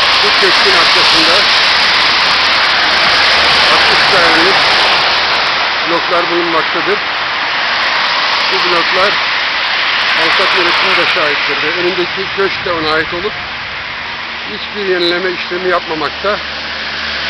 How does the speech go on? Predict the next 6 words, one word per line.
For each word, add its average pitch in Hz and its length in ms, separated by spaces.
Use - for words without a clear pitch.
ve 165 80
köşk 190 180
kendi 180 280
haline 165 340
bırakılmıştır. 139 580
Belediye 190 420